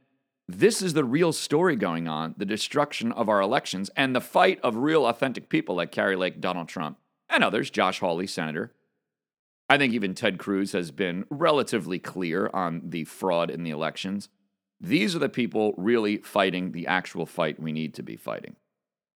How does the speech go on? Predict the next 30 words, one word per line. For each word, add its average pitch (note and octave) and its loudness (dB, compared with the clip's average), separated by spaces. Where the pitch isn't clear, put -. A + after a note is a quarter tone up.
And C#3+ 2
by E3 6
the E3+ 4
way, D3 6
on A2 2
that A2+ 2
chain D3 -2
of B2 -2
custody E2+ -4
thing, C#2+ -8
I F2+ 4
told C#3+ -4
you G2+ 2
months A2 -2
ago, A#1+ -8
even C3+ 0
when G#2 0
I A#2 4
ran G2+ 0
in D#2 -6
the D2+ -6
primary, E2+ -6
a B2 4
ballot C3+ 6
is G#2 0
only C3+ 2
a F2+ 0
ballot G2 2
when A#2 0
it's - -4